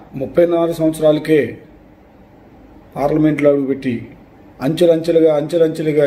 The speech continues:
ఎదిగి ఎన్నో శాఖల్లో మంత్రివర్గ-, మంత్రి-, కేంద్ర మంత్రివర్యులు చేయడం, అలాగే రాష్ట్రపతి చేసిన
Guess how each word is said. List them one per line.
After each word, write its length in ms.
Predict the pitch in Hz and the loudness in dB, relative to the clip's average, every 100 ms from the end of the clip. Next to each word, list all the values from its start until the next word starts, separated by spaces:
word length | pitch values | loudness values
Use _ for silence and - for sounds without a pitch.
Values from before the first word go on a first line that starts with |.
| 139 | 4
ఎదిగి 440 | 139 151 151 110 110 - - - - - - - - 135 | 2 2 0 -2 -8 -18 -20 -20 -20 -20 -20 -20 -8 -2
ఎన్నో 440 | 156 185 175 131 135 - - - | 2 2 2 -2 -8 -18 -14 0
శాఖల్లో 540 | 156 165 165 165 131 123 131 | 2 2 2 4 2 -2 -6
మంత్రివర్గ-, 580 | 143 151 156 139 151 139 139 | -4 0 0 0 -4 -2 -2
మంత్రి-, 680 | 147 165 160 160 147 139 131 147 | -2 0 4 4 2 -2 -2 0
కేంద్ర 280 | 160 175 165 160 | 2 2 2 0
మంత్రివర్యులు 500 | 156 151 143 143 131 | -2 -2 -2 -4 -2
చేయడం, 380 | 139 135 123 110 - - - - - - - - | -2 -2 -4 -6 -16 -20 -20 -20 -20 -20 -20 -8
అలాగే 520 | 123 143 147 156 107 - - _ _ _ _ _ _ _ 147 | 2 2 4 0 -2 -10 -20 _ _ _ _ _ _ _ -4
రాష్ట్రపతి 580 | 156 - 185 175 147 165 | -2 -2 0 0 0 -2
చేసిన 220 | 147 156 | -2 -2